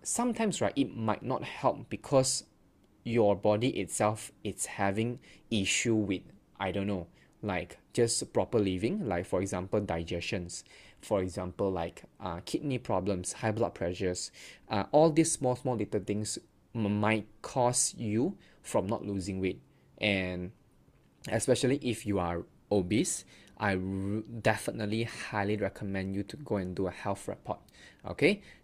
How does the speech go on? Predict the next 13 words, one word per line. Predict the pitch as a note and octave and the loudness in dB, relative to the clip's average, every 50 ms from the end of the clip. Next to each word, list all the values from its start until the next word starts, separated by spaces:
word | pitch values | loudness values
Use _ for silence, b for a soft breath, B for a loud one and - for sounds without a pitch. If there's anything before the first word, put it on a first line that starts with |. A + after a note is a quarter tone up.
| B _ - - | B _ 4 6
Get | C3 B2 | 8 8
a | A#2+ | 8
health | - - D3+ E3 - | 8 8 6 8 8
report | C#3 - - E3+ F#3 G#3+ B3 - - _ - | 6 4 6 8 8 8 8 4 -6 _ -2
and | A#2 G#2+ G2+ G2 F#2+ F#2+ F#2+ G2 G2+ G2+ A#2+ A#2 G#2 F#2 | 0 2 2 2 0 -2 -4 -6 -8 -8 -10 -12 -8 0
then | - A2 G2+ G#2+ A2+ | 2 2 4 4 2
you | G2 G2 F#2 F2+ F2+ F2+ - - _ - | 0 0 0 -2 -4 -6 -8 -10 _ 0
ask | A#2 A#2 A#2 B2+ - - - - | 2 2 2 2 2 0 0 2
doctor's | - A2+ G2+ - - A#2+ G#2+ G#2+ - - - | 2 2 2 2 2 2 2 2 0 -2 -2
advice | - G2 - G#2 G#2+ - - A#2 D#3+ G#3+ A#3+ - - - B B B B B B B B | -2 -2 -2 -4 0 2 2 4 4 2 0 -2 -4 -6 B B B B B B B B
and | - G#2 G2 F#2 | -4 -4 -4 -4
try | - - - C3 B2+ B2 | -6 0 2 2 2 2
to | A2 - G#2+ F#2 F#2+ | 2 0 -2 -2 -2